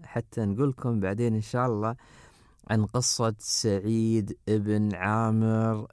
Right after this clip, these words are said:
اللي اشترى الآخرة بالدنيا، وآثر الله ورسوله على غيرهم، على سواهما.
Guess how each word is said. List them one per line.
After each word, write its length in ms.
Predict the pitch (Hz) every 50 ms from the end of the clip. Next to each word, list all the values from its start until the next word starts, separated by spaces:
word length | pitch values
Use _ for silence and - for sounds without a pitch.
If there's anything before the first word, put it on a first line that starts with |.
| -
اللي 300 | 101 101 101 101 101 104
اشترى 400 | 101 - - - - 113 110 110
الآخرة 1000 | 107 101 - - 104 107 113 120 113 - - - 120 117 117 120 120 117 120 - - -
بالدنيا، 920 | 104 98 101 92 87 87 92 113 127 127 127 123 123 123 123 120 120 123 123 - - - _ - - - - - - - -
وآثر 600 | - 92 92 117 127 131 123 - 131 120 110 110
الله 540 | 107 107 110 117 120 127 123 123 123 113 123 -
ورسوله 800 | 101 101 101 101 98 95 - 135 127 123 123 123 120 117 113 123 -
على 600 | - 90 98 113 120 123 127 131 135 139 147 147 - _ _ - 101
غيرهم، 600 | 98 107 131 156 175 180 156 139 127 107 98 95
على 240 | 92 95 95 98 101
سواهما. 840 | - - 107 110 135 156 170 175 151 143 131 117 110 107 95 80